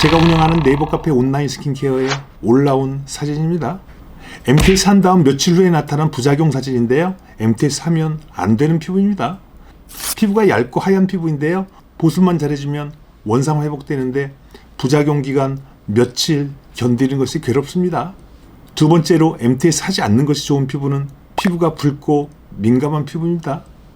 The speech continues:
이런 피부는 엠티에스 하기 전에 피부를 튼튼하게 하는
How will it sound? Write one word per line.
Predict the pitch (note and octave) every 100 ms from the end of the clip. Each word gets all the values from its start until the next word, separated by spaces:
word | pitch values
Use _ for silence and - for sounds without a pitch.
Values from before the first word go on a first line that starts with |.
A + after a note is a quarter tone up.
| - - -
이런 | - C#3 E3+
피부는 | F3 D#3+ E3+
엠티에스 | A2+ C3+ F3 D#3+
하기 | E3+ F3+
전에 | D3+ D3
피부를 | D3 G3 F#3+ F#3+
튼튼하게 | G#3+ G3 G#3 E3
하는 | D#3 D3 D3